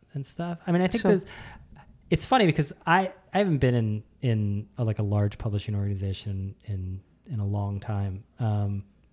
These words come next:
Speaker 1: but from everything I hear, I mean, there's still, like, a ton of costs to cut within a lot of legacy news organizations.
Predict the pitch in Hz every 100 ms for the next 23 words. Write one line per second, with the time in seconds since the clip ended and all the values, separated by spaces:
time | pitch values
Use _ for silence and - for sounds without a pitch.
0 | _ _ _ _ 147 - 214 302 349 135
1 | 117 123 110 107 123 139 - - - -
2 | 330 330 - - - 196 202 120 107 110
3 | 123 120 110 107 - _ 131 - - 185
4 | 156 120 117 _ - 120 104 - 147 107
5 | - - - - - 117 - _ - _
6 | _ - 110 117 110 113 113 101 104 104
7 | 107 - 107 101 98 98 _ _ _ _
8 | _ _ _ - 107 104 98 90 92 90
9 | - 95 - 117 110 - -